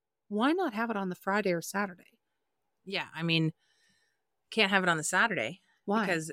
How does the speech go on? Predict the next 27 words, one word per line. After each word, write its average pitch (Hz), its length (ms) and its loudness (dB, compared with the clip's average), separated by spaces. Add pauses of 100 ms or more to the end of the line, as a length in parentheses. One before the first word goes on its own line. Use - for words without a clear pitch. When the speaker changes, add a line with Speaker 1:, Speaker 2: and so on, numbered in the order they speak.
Speaker 2:
it 185 160 -4
would 175 120 -4
roll 165 240 2
over 151 180 -2
into 143 160 -2
church - 380 -4
day. - 240 -8 (1000)
You 220 80 -4
could 220 80 2
have 170 120 6
it 147 60 2
on 135 60 -2
the 147 60 -8
Friday, 190 320 4
though. 110 180 -2 (640)
Speaker 1:
Okay. - 320 -4 (460)
So 247 720 4 (480)
they, 240 760 -2 (1080)
so 226 360 4
Lucy's 311 460 0
in 311 120 4
bed 196 300 4
and 196 140 -2
she's 185 180 -8
like, 180 120 -6
"Mary, 190 340 -2
I 175 160 -6